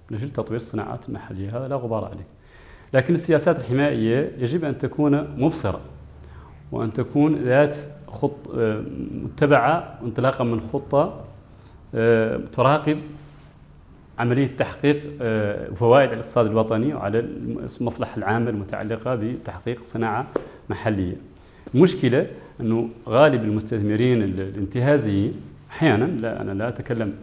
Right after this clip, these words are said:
لا أعتبر أن، آه، أن، أن الموضوع ينطبق بشكل كلي على هذه الحالة، ولكن، آه، إذا كانت هنالك سياسات حماية ولم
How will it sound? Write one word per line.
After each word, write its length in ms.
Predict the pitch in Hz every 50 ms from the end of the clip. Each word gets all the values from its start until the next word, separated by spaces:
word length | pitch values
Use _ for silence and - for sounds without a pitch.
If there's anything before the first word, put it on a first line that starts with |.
| - - - - - - - - -
لا 440 | 104 110 117 117 - - - - 101
أعتبر 440 | 101 - - 123 110 113 110 - 110
أن، 160 | 104 104 101
آه، 840 | 101 - - - - - - - - - - - - - - - - - - - - - - - - -
أن، 160 | 110 104 107
أن 240 | 117 113 104 104 101
الموضوع 760 | 104 107 107 101 104 98 101 98 113 110 98 95 92 92 95 - -
ينطبق 340 | 101 98 - 113 101 92 110 - - 64
بشكل 300 | - - - - - - -
كلي 280 | - 123 107 92 98 92
على 240 | 87 87 87 87 - - - - - - - -
هذه 280 | 87 90 95 95 92
الحالة، 520 | 90 - - - 120 135 156 202 - - - - - - - - - - - -
ولكن، 360 | 120 123 135 131 - 160 185 - - - - - - - - -
آه، 460 | - - - - - - - - - - -
إذا 120 | 120 123 131
كانت 260 | - 151 135 135 143
هنالك 180 | 131 131 -
سياسات 480 | 127 - 131 135 135 127 - 127 117 -
حماية 500 | - 127 127 135 131 104 92 90 87 - - - - - - - - - - - - - - - - -
ولم 920 | - 110 113 113 107 107 104 - - 113 113 135 143 143 117 - - -